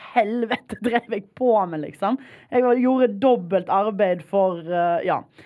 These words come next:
Men, men så liksom, men for meg, når jeg bestemte meg <laughs> for å slutte i fjerde etasje, da var, da var faktisk fordi jeg, jeg hadde invitert en venninne på sushi, og så hadde jeg fått en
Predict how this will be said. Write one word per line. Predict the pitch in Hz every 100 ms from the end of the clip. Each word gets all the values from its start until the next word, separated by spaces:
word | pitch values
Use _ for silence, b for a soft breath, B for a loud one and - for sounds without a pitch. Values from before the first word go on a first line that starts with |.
| B B B
Men, | 254 277 269
men | 269 269
så | 277
liksom, | 277 269 247 233 226 226 -
men | 254 254
for | 262 - 294
meg, | 330 339 208 180 170 -
når | 233 247
jeg | 277
bestemte | 220 - 262 214
meg | 202 -
<laughs> |
for | - 508
å | - -
slutte | - - 403 - - -
i | 285
fjerde | 269 - 233 240
etasje, | 220 180 190 214 B B B B
da | 294 302
var, | 359 294 247
da | 320
var | 294 359 285
faktisk | 294 226 208
fordi | 254
jeg, | 269 226 - _ _ b b
jeg | 277 - 247
hadde | 269 269
invitert | 269 277 311 294
en | 214
venninne | 208 226 226 247 202
på | 190
sushi, | - 233 196 - 349 - b b b -
og | 277
så | 311
hadde | 285 269
jeg | -
fått | 349 339 -
en | 214